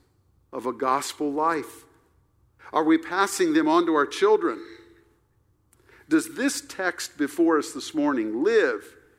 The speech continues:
in our soul? Come with me to Romans five. I have the privilege of reading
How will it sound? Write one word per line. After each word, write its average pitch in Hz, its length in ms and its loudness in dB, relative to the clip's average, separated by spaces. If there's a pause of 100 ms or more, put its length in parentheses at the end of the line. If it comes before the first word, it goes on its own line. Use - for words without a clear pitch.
(120)
in 180 260 2
our 208 500 0 (160)
soul? 127 560 -6 (1120)
Come 151 160 -2
with 147 160 0
me 139 100 2
to 120 80 2
Romans 127 420 2
five. 123 540 0
I - 480 -20
have 143 80 -10
the 127 60 -6
privilege 147 440 -2
of 123 120 -8
reading 131 360 -2